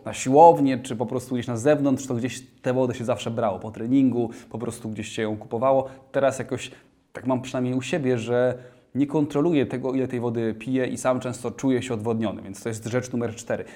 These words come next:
Rzecz numer pięć. Zbyt dużo hałasu. Tak. Okazuje się, że w dobie tego, ile się teraz dzieje, nie wiem, za oknem, czy po prostu oglądając, y, YouTube, cokolwiek w internecie,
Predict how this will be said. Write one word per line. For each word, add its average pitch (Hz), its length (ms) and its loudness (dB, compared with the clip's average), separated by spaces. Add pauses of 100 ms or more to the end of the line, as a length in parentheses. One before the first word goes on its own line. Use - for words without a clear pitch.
(140)
Rzecz 135 220 -4
numer 143 240 0
pięć. 113 480 -4 (380)
Zbyt 104 560 -4 (340)
dużo 131 680 -2 (100)
hałasu. 151 580 -4 (1400)
Tak. - 280 -6 (880)
Okazuje 131 400 2
się, 127 160 -2
że 117 120 -2
w 107 100 -6
dobie 123 320 0 (200)
tego, 117 300 0
ile 120 220 -2
się 117 120 -10
teraz 110 360 -6
dzieje, 107 500 -2
nie 95 80 -12
wiem, 98 160 -12
za 107 180 -2
oknem, 113 440 -2
czy - 100 -16
po 101 80 -16
prostu 110 540 -6
oglądając, 113 800 -2
y, 117 300 -2
YouTube, 135 520 0
cokolwiek 120 460 -4
w 113 40 -8
internecie, 113 680 -6